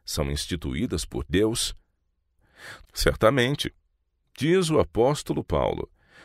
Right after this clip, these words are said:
"Todo homem esteja sujeito às autoridades superiores." Perceba cuidadosamente cada palavra, pois cada uma tem um significado.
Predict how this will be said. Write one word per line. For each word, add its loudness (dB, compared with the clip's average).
"Todo 6
homem 2
esteja 2
sujeito 0
às 0
autoridades -2
superiores." 0
Perceba -2
cuidadosamente -2
cada 0
palavra, 0
pois 0
cada 0
uma -2
tem -2
um -6
significado. -6